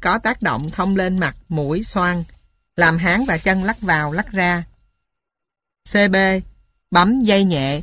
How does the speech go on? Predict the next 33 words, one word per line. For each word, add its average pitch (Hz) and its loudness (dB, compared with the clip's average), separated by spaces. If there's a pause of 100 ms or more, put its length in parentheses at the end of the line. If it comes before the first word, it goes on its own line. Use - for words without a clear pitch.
(460)
hướng 220 2
lên 208 4
giữa 170 4
đầu 175 2
gối. 170 2 (840)
Điều 180 4
trị 165 4
rối 202 2
loạn 151 2
ở 165 0
vùng 180 2
háng, 180 2 (420)
teo, 196 4 (120)
rung 196 4
giật. 156 2 (640)
Khóa 196 4
bí 233 6
huyền 185 2
hai, 180 0 (240)
bấm 208 2
ngũ 185 4
bội 170 2
hai 185 -2
chân, 180 0 (360)
hoặc 175 0 (100)
khóa 208 4
ngũ 190 2
bội 160 2
hai, 180 -2 (100)
bấm 208 2
bí 220 4
huyền 170 2
hai. 170 -2